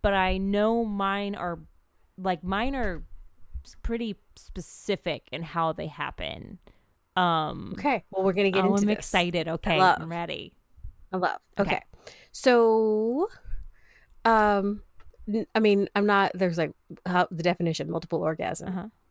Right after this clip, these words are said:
Speaker 2: It's right there. Orgasms, and you got multiples. Now, it seems to be more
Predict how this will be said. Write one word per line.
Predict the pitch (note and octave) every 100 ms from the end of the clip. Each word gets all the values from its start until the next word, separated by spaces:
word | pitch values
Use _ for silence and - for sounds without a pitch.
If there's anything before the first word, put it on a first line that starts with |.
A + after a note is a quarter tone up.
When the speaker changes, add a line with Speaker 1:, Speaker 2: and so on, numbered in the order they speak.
| _
Speaker 2:
It's | -
right | D3+ D3+
there. | A#2 C2+ _ _ _ - - - - _
Orgasms, | G3 F3 F#3+ G3 A3 -
and | E3
you |
got | D#3+ E3
multiples. | D#3+ - - F#3 - _ _ _ _ _ _ _ _ _ _ - -
Now, | G#3 F3+ E3+ F3+ - - - - -
it | G3
seems | A#3 A3 -
to | A3
be | G3+
more | G3 F#3 F#3+ F#3+